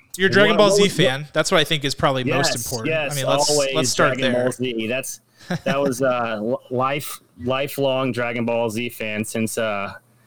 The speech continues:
Speaker 2: since Little Tykes. I
Speaker 1: Yes.
Speaker 2: mean, can you, you guys remember, I'm sure, coming home from school at, like, three thirty, four o'clock, and Toonami's on, and
Speaker 1: It's the
Speaker 2: you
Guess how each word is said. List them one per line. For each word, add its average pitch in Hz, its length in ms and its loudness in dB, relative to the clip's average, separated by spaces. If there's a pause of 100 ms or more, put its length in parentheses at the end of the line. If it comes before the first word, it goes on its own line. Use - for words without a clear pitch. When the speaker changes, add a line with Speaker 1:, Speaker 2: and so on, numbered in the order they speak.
Speaker 2:
since 120 300 -2
Little 135 260 0
Tykes. 113 580 -6
I 127 100 -2
Speaker 1:
Yes. 120 420 2
Speaker 2:
mean, 147 80 2 (140)
can - 80 -14
you, 156 140 2
you 185 40 2
guys 175 240 0
remember, 131 340 0
I'm 127 140 -2
sure, 131 400 -2 (380)
coming 147 240 0
home 135 160 2
from 127 240 0
school 131 580 0
at, 113 180 -2
like, 113 240 -2
three 135 220 -4
thirty, 131 320 -4
four 131 220 0
o'clock, 127 460 -2
and 113 120 0
Toonami's 131 540 -2
on, 135 260 0
and 107 200 -2
Speaker 1:
It's - 160 -14
the 139 60 -8
Speaker 2:
you 120 40 -14